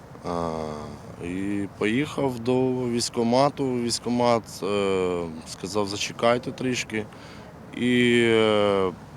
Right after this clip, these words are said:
першого марта нас зібралась, е, сільська там кучка, скажімо так, людей, двадцять сім чоловік. І ми поїхали і вступили до лав територіальної оборони.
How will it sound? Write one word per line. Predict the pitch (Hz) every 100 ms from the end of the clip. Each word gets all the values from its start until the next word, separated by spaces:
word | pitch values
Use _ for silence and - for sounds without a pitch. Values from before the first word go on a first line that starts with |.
| -
першого | 147 135 - 123 120 117 110 101
марта | 98 107 135 151 147 135 123
нас | 120 123
зібралась, | 110 117 117 120 110 101 90 - 98
е, | 90 87
сільська | 85 117 110 - 120 104
там | 104 92 87 82 80 - - - - - -
кучка, | 123 107 - 95
скажімо | - 107 92 92
так, | 98 87
людей, | 98 95 131 143 - - - - -
двадцять | 101 110 120 - 113
сім | - 117
чоловік. | 107 107 101 101 98 90 -
І |
ми | 110 143
поїхали | 131 131 127 123 113 107 101 95 87
і | 92
вступили | 95 - - - 127 110
до | 104
лав | 104 117 113 - - -
територіальної | 104 92 104 110 104 98
оборони. | 92 85 76 73